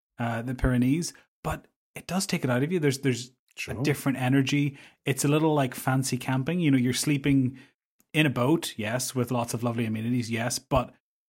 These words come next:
Speaker 1: in effectively a field. You know, some of the bays that you park in are completely in the middle of nowhere, and it's gorgeous, beautiful, beautiful landscape. And, um,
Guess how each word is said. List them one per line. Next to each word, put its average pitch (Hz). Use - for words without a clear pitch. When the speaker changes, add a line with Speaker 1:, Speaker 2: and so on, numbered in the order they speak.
Speaker 1:
in 135
effectively 139
a -
field. 143
You 147
know, 139
some 170
of 160
the 143
bays 127
that 120
you 120
park 117
in 147
are 120
completely 135
in 160
the 147
middle 131
of 113
nowhere, 113
and 139
it's 135
gorgeous, 160
beautiful, 143
beautiful 139
landscape. 113
And, 131
um, 120